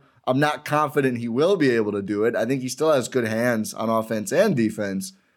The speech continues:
but he's not gonna be able to finish over bigs contested shots in the paint. And I think the more he tries, the more I, at least, will be frustrated when get him rolling off pick and rolls, like, have him move in the dunker spot, set screens, crash the boards.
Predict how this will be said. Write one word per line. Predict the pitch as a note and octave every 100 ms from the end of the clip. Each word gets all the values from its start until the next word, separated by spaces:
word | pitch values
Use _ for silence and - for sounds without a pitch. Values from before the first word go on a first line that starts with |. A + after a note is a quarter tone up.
| _ _ -
but | A#2+ B2 A#2+
he's | C#3 C3
not | A#2+ A#2+ C3
gonna | A#2
be | A#2+
able | A#2+ A2+
to | G2+
finish | B2+ B2+ A2+ - -
over | C3 A#2+ A2
bigs | G2+ A#2+ A#2 G2 F#2+ - _ -
contested | C3 A#2 B2+ - A2+ G2
shots | - A#2 G#2 -
in | G2+
the |
paint. | F#2+ C3+ B2+ G#2+ _ _ _ _ -
And | A#2+
I | B2
think | C3+ B2+
the | B2
more | B2 B2+ B2
he | A#2
tries, | - B2 A#2+ A#2 G#2+ G2 -
the | A2
more | A2+ A2 A2 A2 G#2 - _ _ -
I, | A#2+ C#3+ C#3 A#2
at | G#2
least, | A#2 A2+ A2+
will | G#2+
be | G#2
frustrated | - A2+ A#2 D#3 D#3 F3 G3+ - _ _
when | A#2+ C3 B2+ A#2+ A#2+ -
get | A#2 D3+
him | E3 C#3
rolling | B2 C#3 D3 C#3
off | C3 A#2 -
pick | C3+ C3
and | A2
rolls, | A#2 C3+ C3+ C3 B2+ A#2
like, | G#2 G2+ G2 - _ _
have | - C3 C3+
him | C3
move | B2+ C#3+
in | B2+
the | A#2
dunker | A#2+ B2+ C3+ C3+
spot, | - B2 B2 G#2+
set | - C#3+
screens, | - - C#3 C#3+ C#3
crash | C#3 D3+ D3 C#3+
the | A#2
boards. | A#2+ C3+ C3+ A#2+ A2